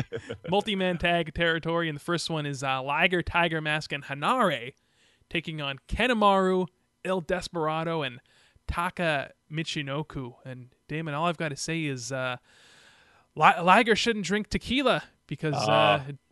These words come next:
Speaker 2: it sort, sort of backfires on him, right?
Speaker 1: Listen, I can help him out. I can help him out.
Speaker 2: <laughs> I
Speaker 1: Come
Speaker 2: can
Speaker 1: on.
Speaker 2: help him out, too. That's actually my favorite spirit.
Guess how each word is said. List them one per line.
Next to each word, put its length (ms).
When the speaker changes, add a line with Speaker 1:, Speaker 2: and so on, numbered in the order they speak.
Speaker 2:
it 100
sort, 260
sort 160
of 80
backfires 640
on 100
him, 100
right? 200
Speaker 1:
Listen, 340
I 80
can 140
help 180
him 140
out. 300
I 100
can 120
help 180
him 120
out. 280
Speaker 2:
<laughs> 40
I 60
Speaker 1:
Come 80
Speaker 2:
can 20
Speaker 1:
on. 60
Speaker 2:
help 120
him 100
out, 160
too. 120
That's 300
actually 280
my 120
favorite 420
spirit. 580